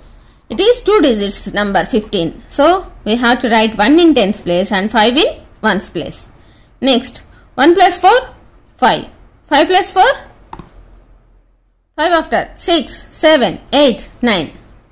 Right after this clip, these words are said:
So, final answer is ninety-five. Move to the next question. రాధ ముప్పై నాలుగు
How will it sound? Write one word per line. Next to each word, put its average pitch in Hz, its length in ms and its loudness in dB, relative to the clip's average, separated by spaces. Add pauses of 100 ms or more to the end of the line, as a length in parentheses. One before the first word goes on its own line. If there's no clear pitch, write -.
(1200)
So, 403 140 -10 (1200)
final 320 320 -2
answer 311 320 0
is - 320 -2 (180)
ninety-five. 269 680 2 (2250)
Move 349 240 -6
to 294 80 -2
the 415 160 0 (400)
next 262 340 -2
question. 185 380 -6 (800)
రాధ 349 320 2 (440)
ముప్పై 240 300 2
నాలుగు 330 260 4